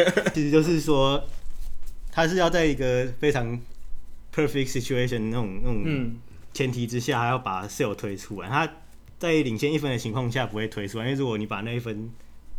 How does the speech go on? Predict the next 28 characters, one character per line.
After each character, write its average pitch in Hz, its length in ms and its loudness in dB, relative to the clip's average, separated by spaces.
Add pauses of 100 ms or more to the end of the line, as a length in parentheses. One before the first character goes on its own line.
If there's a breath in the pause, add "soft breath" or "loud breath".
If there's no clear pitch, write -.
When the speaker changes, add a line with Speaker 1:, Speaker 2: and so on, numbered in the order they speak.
(120)
Speaker 1:
不 - 60 -2
小 120 140 -2
心 - 140 -2
丢 110 180 4
掉 117 220 2
了， 90 180 -2
那 117 140 2
被 123 180 -2
追 113 200 0
平， 107 200 0
那 123 180 -2 (220)
你 120 140 0
明 127 180 0
天 147 120 4
就 151 120 2
没 127 60 2
有 101 100 -4
先 110 160 -6
发 104 160 -2
可 101 140 -2
以 90 80 -4
用， 104 120 -4
就 107 140 -6
剩 110 260 -2
下 110 240 0
David 104 300 -4
Price - 400 0
嘛。 - 160 0